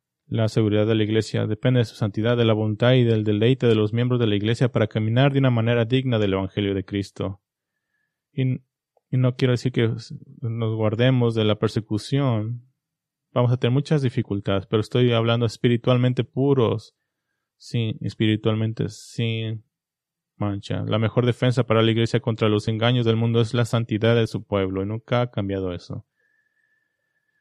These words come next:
Hay un segundo principio que podemos obtener del capítulo once y doce. El pueblo santo vive vidas sacrificiales. El pueblo santo vive vidas sacrificiales. Eso es parte de ser un creyente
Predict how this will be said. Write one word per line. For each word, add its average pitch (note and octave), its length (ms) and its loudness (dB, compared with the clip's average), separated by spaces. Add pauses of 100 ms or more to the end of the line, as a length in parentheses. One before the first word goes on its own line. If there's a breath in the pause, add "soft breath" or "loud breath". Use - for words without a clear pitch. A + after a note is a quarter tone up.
(220)
Hay A#2+ 180 2
un C#3+ 160 4
segundo C#3+ 420 2
principio C#3 400 0
que B2+ 120 0
podemos B2+ 600 0 (300 soft breath)
obtener A#2 540 0
del G#2+ 160 -2
capítulo A2 400 -2
once A2 180 -6
y G2+ 60 -2
doce. G2 520 -4 (300)
El G#2+ 160 -2
pueblo B2 320 4
santo G2+ 640 -4 (160)
vive G#2 400 0
vidas A#2 400 2
sacrificiales. G2 920 -6 (520)
El F#2 180 -4
pueblo G#2 340 0
santo A2 360 -2
vive A2 320 2
vidas A#2 320 0
sacrificiales. G#2+ 960 -2
Eso A#2+ 260 -4
es B2 120 -4
parte A#2 420 0
de F#2+ 80 0
ser G#2+ 160 -4
un G#2+ 120 -6
creyente G2 640 -6